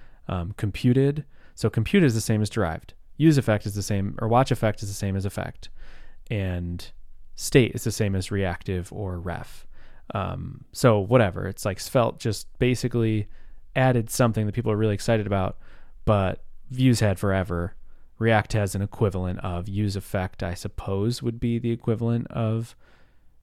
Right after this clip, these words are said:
derived, maybe. Um, I'm probably getting that wrong,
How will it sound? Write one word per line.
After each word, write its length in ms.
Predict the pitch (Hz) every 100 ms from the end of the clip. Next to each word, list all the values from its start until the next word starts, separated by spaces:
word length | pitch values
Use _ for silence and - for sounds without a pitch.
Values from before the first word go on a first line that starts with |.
| -
derived, 640 | - 104 101 107 117 120 127
maybe. 540 | 117 123 127 131 139 _ - - - -
Um, 560 | 101 92 90 87 95 104 - _ _
I'm 120 | - 101
probably 220 | 98 90
getting 200 | 92 87
that 160 | 85 90
wrong, 380 | 92 90 90